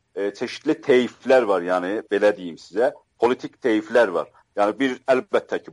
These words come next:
başqan var, ancaq A-, Amerikada başqan hər şey deyil. Bir sena var, bir konqrə var, Pentagon məsələsi var,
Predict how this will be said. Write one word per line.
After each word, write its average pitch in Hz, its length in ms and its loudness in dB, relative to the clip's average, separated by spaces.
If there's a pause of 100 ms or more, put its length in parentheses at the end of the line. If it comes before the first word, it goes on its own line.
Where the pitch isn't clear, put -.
başqan 101 460 -2
var, 123 200 0
ancaq 120 360 -2 (100)
A-, 101 180 -4
Amerikada 113 520 -4
başqan 117 400 0
hər 110 240 0
şey 104 300 -6
deyil. 113 260 0 (140)
Bir 123 180 -2
sena 107 400 2
var, 120 240 4 (140)
bir 107 180 -4
konqrə 101 460 0
var, 117 200 2 (120)
Pentagon 117 640 -2 (160)
məsələsi 113 500 -2
var, 113 320 2